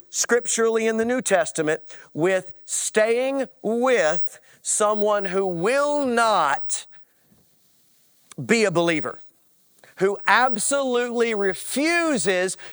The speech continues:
to come into or in line with the Lord. Okay? And there are some provisions set out there that are, they're not as boxed in as I wish they were.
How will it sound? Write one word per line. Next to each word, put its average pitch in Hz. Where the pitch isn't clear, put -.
to 233
come 220
into 233
or 208
in 214
line 226
with 180
the 185
Lord. 160
Okay? 185
And 185
there 214
are 214
some 214
provisions 220
set 214
out 220
there 170
that 185
are, 185
they're 190
not 220
as 170
boxed 180
in 175
as 143
I 147
wish 143
they 131
were. 120